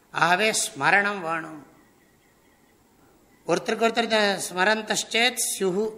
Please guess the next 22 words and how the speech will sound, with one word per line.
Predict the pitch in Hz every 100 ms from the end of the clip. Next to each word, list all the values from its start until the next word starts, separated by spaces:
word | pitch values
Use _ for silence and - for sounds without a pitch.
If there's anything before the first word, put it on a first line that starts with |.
| -
நைவத்தே | 143 202 233 233 226 233
கஞ்சன | 196 202 220 220
சப்தம் | 175 175 180 240
ஸ்ருணுயுஹு | 220 185 196 190 160 175 175 -
ததா | 160 190 214
ந | 208 220
மன்வீரன். | 165 196 202 196 185 185 185 190 - - _ _ _ _ _ _ _ _ _ -
அவங்க | 170 233 226
வார்த்தையை | 220 269 302 302
கேட்க | 247 240
மாட்டான், | 233 180 160
அப்படியே | 214 262
அர்த்தம் | 208 - 202
பண்ணணும். | 151 - - _ _ _ _ _ -
யாருன்னு | 156 196 247 277 277
இல்லை | 262 262
தெரியலன்னா | 233 254 254 262 285
அவங்களோட | 254 254 269
கேட்க, | 262 254 269
அவங்கள்ட்ட | 247 220 247 269
பேச | 269 262 269
போறதில்லை, | 262 220 190 -